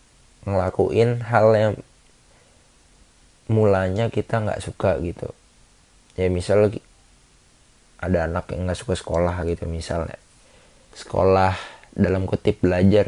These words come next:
gitu, baca buku dan lain-lain, kan ada anak-anak seperti itu. Ya mungkin salah satunya gua nggak suka, gua nggak terlalu suka belajar yang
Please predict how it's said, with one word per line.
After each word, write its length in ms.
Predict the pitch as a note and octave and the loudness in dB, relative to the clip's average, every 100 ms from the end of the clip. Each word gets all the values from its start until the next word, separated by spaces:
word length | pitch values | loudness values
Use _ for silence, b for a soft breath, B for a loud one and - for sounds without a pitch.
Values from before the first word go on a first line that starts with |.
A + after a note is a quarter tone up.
| F2+ | 0
gitu, 240 | E2 E2+ E2+ _ b b - | -4 -8 -14 _ b b -20
baca 240 | - - F2 | -10 -2 0
buku 320 | F#2 F2+ G2 | 0 0 2
dan 240 | F#2 F2 F2 | 2 2 -2
lain-lain, 480 | F2 F#2 F#2 G#2+ C#3+ | -6 -6 -6 -6 -6
kan 160 | A2 | -6
ada 320 | G2+ G2 - - _ _ b b b b b b - | -2 0 0 -4 _ _ b b b b b b -6
anak-anak 400 | G2+ G2+ F#2+ G#2 | -2 0 -2 -4
seperti 400 | - A#2 D3 F#2+ | -6 -6 -4 0
itu. 320 | A2+ A2+ - _ _ _ _ _ _ _ | 2 2 0 _ _ _ _ _ _ _
Ya 160 | - G2 | -2 0
mungkin 480 | G2 G2 A2+ A2+ - - | 0 0 0 0 -4 -12
salah 260 | - G2+ G2+ | -4 -2 -2
satunya 560 | G2 A#2 A2+ A#2 - - _ - | -4 0 2 0 -2 -8 _ -8
gua 400 | G#2 G#2 A2 B2+ | 0 4 4 4
nggak 240 | C3 A#2+ | -2 -4
suka, 380 | - - - - _ _ _ _ _ _ _ _ | -6 -6 -6 -6 _ _ _ _ _ _ _ _
gua 240 | G#2 G#2 A#2+ | 2 2 4
nggak 240 | B2 - | 0 0
terlalu 320 | F2+ F#2+ F#2+ | 2 2 2
suka 480 | - - - - - _ b b b b b - | -2 -10 -8 -8 -8 _ b b b b b -4
belajar 460 | F#2 F2+ F#2 G#2 F#2+ | 0 2 2 4 2
yang 220 | G2 F#2+ | 0 -4